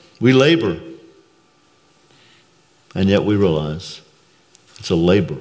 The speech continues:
of grace. As Charles Spurgeon has said, "The best position for a Christian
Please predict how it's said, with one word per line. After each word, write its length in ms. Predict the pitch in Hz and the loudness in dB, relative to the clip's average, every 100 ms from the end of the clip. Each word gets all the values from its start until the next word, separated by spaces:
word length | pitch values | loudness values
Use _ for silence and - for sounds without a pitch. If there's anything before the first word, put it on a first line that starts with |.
| - - _ _ _ - _ | -16 -20 _ _ _ -20 _
of 140 | 69 - | -16 -4
grace. 640 | 76 65 - - - - _ _ _ _ _ _ _ _ _ - _ _ - | -2 -2 -8 -16 -18 -20 _ _ _ _ _ _ _ _ _ -20 _ _ -8
As 140 | 87 | -6
Charles 340 | - 107 101 98 | -2 2 2 0
Spurgeon 400 | - 110 107 107 | 2 2 4 0
has 140 | 107 | -2
said, 560 | 101 101 85 87 90 - - - _ _ _ _ - - - - - _ _ | 0 2 4 2 -2 -10 -18 -20 _ _ _ _ -20 -20 -20 -20 -20 _ _
"The 80 | - | -4
best 380 | 82 107 143 - | 2 2 2 0
position 520 | 151 113 147 143 147 | 0 4 4 2 0
for 200 | 139 139 | 0 0
a 40 | 147 | 0
Christian 720 | 143 104 - - 90 101 | 2 2 2 -2 -4 -4